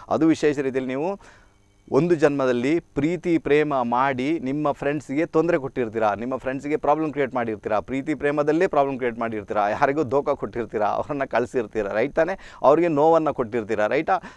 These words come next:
So ಅದಕ್ಕೋಸ್ಕರ ನಿಮ್ಗೆ ಕನ್ಯಾ ಲಗ್ನದಲ್ಲಿ ಜನ, ಅದಕ್ಕೆ ನಿಮ್ಗೆ ಈ ಜನ್ಮದಲ್ಲಿ ತುಂಬಾ ಪ್ರೀತಿ ಪ್ರೇಮ ಸಿಗುವುದಿಲ್ಲ, ಸ್ನೇಹಿತರಿಂದಲೇ ಪ್ರಾಬ್ಲಮ್ ಕ್ರಿಯೇಟ್ ಆಗುತ್ತೆ, ಅವರೇ ನಿಮ್ಗೆ ಟ-,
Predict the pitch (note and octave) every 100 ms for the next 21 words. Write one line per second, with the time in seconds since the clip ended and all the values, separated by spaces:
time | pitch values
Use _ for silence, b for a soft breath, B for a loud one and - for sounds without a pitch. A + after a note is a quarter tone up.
0 | - D#3+ D#3 F#3+ G#3 G3+ F#3+ F#3 F#3+ D#3
1 | D#3 D3+ C3+ C#3 A#2+ A#2 A2+ A2 A#2 D#3
2 | F#3+ F#3+ F3+ E3+ E3+ D#3 E3 D#3+ D3+ C#3+
3 | C#3+ D#3+ E3+ D#3+ C#3+ C#3 D3+ C#3 C#3 B2+
4 | A#2+ B2+ A#2+ A2 G2 C3 D#3 E3 D#3 D#3+
5 | F3 G3+ D#3+ D3 C#3 B2+ A2+ A2+ G#2+ A2
6 | B2+ D#3 G3+ F3+ E3+ E3 C#3+ C3